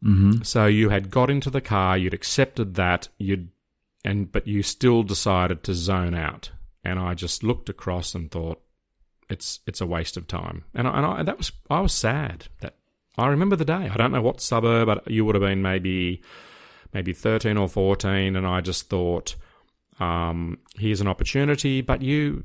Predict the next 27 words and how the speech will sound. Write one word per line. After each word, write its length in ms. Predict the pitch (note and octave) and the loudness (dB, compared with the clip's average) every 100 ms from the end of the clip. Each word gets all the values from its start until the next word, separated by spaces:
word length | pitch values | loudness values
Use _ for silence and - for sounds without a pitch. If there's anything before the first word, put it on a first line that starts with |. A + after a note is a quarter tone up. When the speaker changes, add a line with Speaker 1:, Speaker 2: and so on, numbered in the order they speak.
| C3 | -4
Speaker 2:
and, 180 | C3 B2+ | -2 0
and 140 | C3+ | 0
that's, 280 | D3 - - | 0 -2 -4
I'm 100 | C#3+ | -2
not 140 | C3 - | -2 -2
saying 340 | - G#2+ G2+ | -2 0 0
that's, 340 | F#2+ - - - _ _ _ _ _ | -2 -6 -10 -12 _ _ _ _ _
that's 180 | B2+ B2 | -2 -2
probably 460 | - C#3+ D#3 B2+ G#2+ | 2 4 4 2 4
a 40 | |
very 180 | G2 F#2 | 4 4
common 360 | - G2 F#2+ | 0 -2 -2
characteristic 760 | F2+ F2 E2 - - - - - | -2 -4 -6 -8 -12 -12 -14 -14
amongst 340 | - F2+ - - | -10 -10 -10 -10
teenagers. 600 | E2+ D#2+ E2 - E2+ - _ | -8 -8 -10 -14 -14 -16 _
But, 260 | A#2 A2 _ | 0 0 _
and 100 | A#2 | 0
I 100 | B2 | 2
know 180 | D3 E3 | 2 4
people 280 | - G#2 F#2 | 4 4 0
move 440 | G2 G2+ F#2+ F2 | 2 4 4 2
through 320 | - A2 C3 | -2 0 2
that. 260 | G2+ - - _ - - - _ _ | -2 -6 -14 _ -20 -20 -20 _ _
And 560 | F#2 F2+ F2+ F2+ F2 - - - _ _ _ - B2+ | -4 -2 0 -2 -2 -2 -2 -6 _ _ _ -4 2
look, 160 | C3+ | 4
my 200 | C#3 E3+ | 4 4
dad, 580 | D3 G#2+ G2+ D#2+ F2+ - | 2 2 0 -2 -6 -8